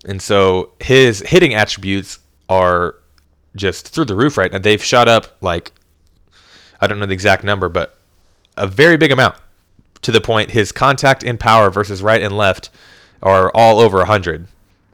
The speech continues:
which is ve-, just very uncommon for, for a live series player in the game. Okay, and so that's what I wanna do, is I wanna point out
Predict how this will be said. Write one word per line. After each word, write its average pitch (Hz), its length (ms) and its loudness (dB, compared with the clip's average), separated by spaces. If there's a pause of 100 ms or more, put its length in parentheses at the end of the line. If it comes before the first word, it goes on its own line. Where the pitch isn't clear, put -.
(720)
which 101 260 -2
is 98 500 0 (200)
ve-, 95 280 -6 (380)
just 95 240 -10
very 147 240 4
uncommon 117 500 -2
for, 92 440 -2
for 92 140 -2
a 90 40 0
live 98 260 0
series 92 320 -6
player 90 380 -6 (280)
in 90 100 -8
the 87 60 -6
game. 87 260 -4 (160)
Okay, 87 260 -2 (380)
and 107 80 -8
so 120 80 -10
that's 185 200 2
what 208 80 2
I 180 40 4
wanna 147 160 2
do, 110 240 0
is 101 100 -2
I 139 40 6
wanna 180 140 2
point 135 280 -2
out 127 280 2